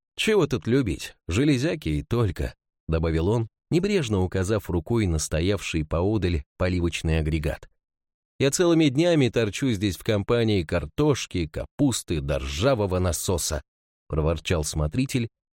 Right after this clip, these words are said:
и глубоко вздохнул. «Но ведь был же насос когда-то новым. Его ли вина, что время летит так быстро?» спросил мальчик,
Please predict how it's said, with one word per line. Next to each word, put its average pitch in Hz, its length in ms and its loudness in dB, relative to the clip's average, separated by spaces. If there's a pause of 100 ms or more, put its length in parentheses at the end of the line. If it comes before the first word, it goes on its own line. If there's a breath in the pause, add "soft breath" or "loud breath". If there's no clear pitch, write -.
(160)
и 139 80 0
глубоко 80 540 -2
вздохнул. 73 600 -4 (1000)
«Но 123 80 0
ведь 143 160 2
был 175 200 2
же 151 160 0
насос 160 380 0
когда-то 165 440 -2
новым. 113 380 0 (520)
Его 127 360 4
ли 175 120 2
вина, 147 320 2
что 117 220 -2
время 123 300 2
летит 127 320 0
так 143 160 -2
быстро?» 139 440 -2
спросил 80 500 -2
мальчик, 117 460 -2